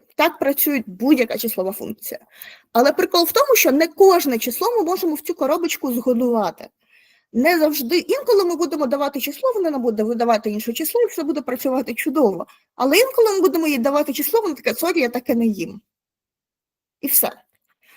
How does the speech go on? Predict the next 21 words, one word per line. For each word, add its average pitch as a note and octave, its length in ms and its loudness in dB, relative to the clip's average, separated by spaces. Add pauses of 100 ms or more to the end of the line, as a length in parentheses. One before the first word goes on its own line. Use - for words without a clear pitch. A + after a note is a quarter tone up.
(160)
Отже, A3 360 2
які A3 260 -2
в B4+ 40 0
нас B4+ 180 2
можуть F#4 380 0
виникнути D#4+ 640 -2 (200)
теоретичні A#3+ 760 2
проблеми G#3 720 -4 (460)
з - 160 -4
тим, D4+ 440 2 (720)
які A3+ 340 0
ч-, - 320 -14
числа G4 360 2
не D#4 120 2
вміє A3 280 2
їсти E4 300 -2
наша B3 260 -4
коробочка? - 600 -6 (580)
Давайте A#3+ 520 0 (260)
їх - 480 -6 (100)
перерахуємо. F#3+ 880 -4